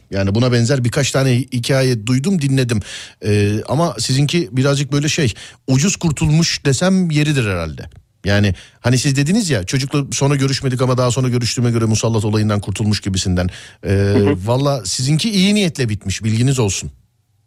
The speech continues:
Speaker 2: Valla iyisi var, kötüsü var demek ki.
Speaker 1: Tabii iyisi
Speaker 2: İyi.
Speaker 1: var, kötüsü var. Peki hocalarınızın size söylemiş olduğu, e, şey, sebep size o şakayı yaptığı için mi ona öyle musallat olmuşlar acaba?
Speaker 2: Hocalarımız,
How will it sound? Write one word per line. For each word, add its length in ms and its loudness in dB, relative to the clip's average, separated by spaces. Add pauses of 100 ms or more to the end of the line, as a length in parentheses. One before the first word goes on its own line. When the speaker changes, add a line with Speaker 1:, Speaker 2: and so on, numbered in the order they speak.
(280)
Speaker 2:
Valla 440 2 (320)
iyisi 360 -4
var, 160 2
kötüsü 400 -4
var 180 0
demek 280 -2
ki. 100 -4 (180)
Speaker 1:
Tabii 280 -4
iyisi 220 -2
Speaker 2:
İyi. 40 2
Speaker 1:
var, 140 -4
kötüsü 380 -6
var. 120 -2 (380)
Peki 360 -2 (140)
hocalarınızın 680 0
size 260 -4
söylemiş 500 -2
olduğu, 580 0 (720)
e, 40 -6
şey, 220 -2
sebep 400 -2 (520)
size 340 0
o 140 0
şakayı 380 0
yaptığı 320 0
için 260 0
mi 60 2
ona 160 2
öyle 120 2
musallat 460 -2
olmuşlar 360 -6
acaba? 360 -8 (1000)
Speaker 2:
Hocalarımız, 600 0